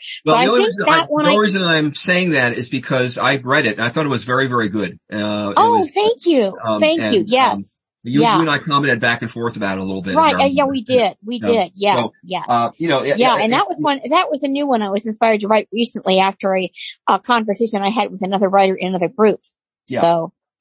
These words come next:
Speaker 1: Anyway,
Speaker 2: yeah.
Speaker 1: I, I, I, if, if the quality of the stories are up, up to that level, when the book comes out, it will be well worth reading, and we'll, we'll happily have you back on In Perspective when it comes out.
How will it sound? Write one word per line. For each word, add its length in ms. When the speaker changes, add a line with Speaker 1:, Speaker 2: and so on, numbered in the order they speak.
Speaker 1:
Anyway, 320
Speaker 2:
yeah. 80
Speaker 1:
I, 20
I, 500
I, 100
if, 240
if 120
the 80
quality 280
of 40
the 60
stories 400
are 140
up, 240
up 140
to 80
that 180
level, 280
when 200
the 240
book 160
comes 180
out, 180
it 60
will 140
be 40
well 240
worth 260
reading, 260
and 100
we'll, 220
we'll 140
happily 360
have 160
you 100
back 280
on 100
In 80
Perspective 420
when 120
it 80
comes 200
out. 220